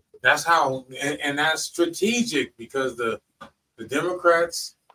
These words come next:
are strategically blocking through social media. They actually got caught. With, with, with Dorsey, he used to own Twitter. Uh, J-, what, Jack Dorsey, he used to own Twitter before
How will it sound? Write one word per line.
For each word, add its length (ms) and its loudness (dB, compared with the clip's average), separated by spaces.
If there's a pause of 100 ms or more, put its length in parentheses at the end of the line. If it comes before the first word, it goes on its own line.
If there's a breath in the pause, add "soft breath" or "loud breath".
(220)
are 120 -4
strategically 760 0
blocking 720 0 (540)
through 140 -4
social 440 0
media. 380 0
They 140 0
actually 360 0
got 220 2
caught. 260 4 (680)
With, 240 6 (100)
with, 260 4
with 640 0
Dorsey, 540 6
he 200 0
used 220 0
to 100 0
own 220 0
Twitter. 500 4 (640)
Uh, 140 2
J-, 240 -4 (160)
what, 280 4
Jack 280 4
Dorsey, 420 4
he 120 0
used 160 0
to 60 -4
own 200 -2
Twitter 340 4
before 600 0